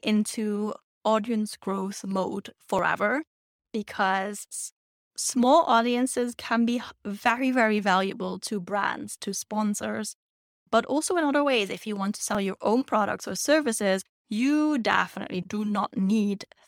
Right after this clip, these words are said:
thousands of listens to your podcast. So as a last thing that I learned from content creators,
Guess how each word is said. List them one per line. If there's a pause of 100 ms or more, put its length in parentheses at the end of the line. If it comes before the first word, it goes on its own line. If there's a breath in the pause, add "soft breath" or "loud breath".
thousands
of
listens
to
your
podcast. (400)
So
as
a
last
thing (360)
that
I
learned
from
content
creators,